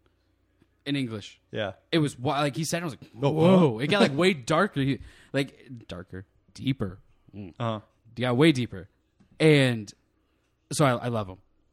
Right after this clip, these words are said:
Speaker 1: He's on a tear. He's, he's getting, the Braves are getting national media attention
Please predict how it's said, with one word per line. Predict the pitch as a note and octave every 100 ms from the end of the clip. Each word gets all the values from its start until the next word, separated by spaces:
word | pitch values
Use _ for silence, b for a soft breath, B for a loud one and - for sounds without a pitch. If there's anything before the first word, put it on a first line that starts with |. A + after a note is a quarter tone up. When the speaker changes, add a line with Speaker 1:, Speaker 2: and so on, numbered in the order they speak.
| _ -
Speaker 1:
He's | B2+
on | C3+
a | A#2+
tear. | C#3 C#3 B2+ A#2+
He's, | A#2 C3 A#2 -
he's | - C3 A2+
getting, | C3+ C3 A#2 -
the | A#2
Braves | G#2+ C#3 C#3 B2+
are |
getting | C3 A#2+
national | A2+ A2 A#2 A#2+ A2+
media | A2 A2
attention | G2+ G#2+ G2+ G#2 G2